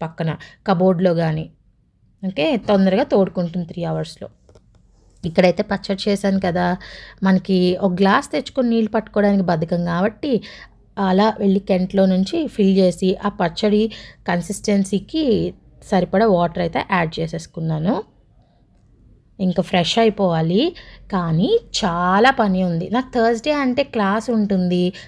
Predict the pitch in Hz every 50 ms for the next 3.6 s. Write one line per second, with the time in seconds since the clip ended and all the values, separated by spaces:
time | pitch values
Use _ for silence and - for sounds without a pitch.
0 | - - - 190 190 190 202 196 208 202 208 247 233 196 160 165 170 170 180 175
1 | 175 170 165 165 - 180 170 160 175 175 - - - - - 202 180 185 220 208
2 | - 220 208 208 208 214 247 277 302 - - 220 214 214 226 247 240 262 262 254
3 | 240 226 - 285 - - 247 208 185 190 196 190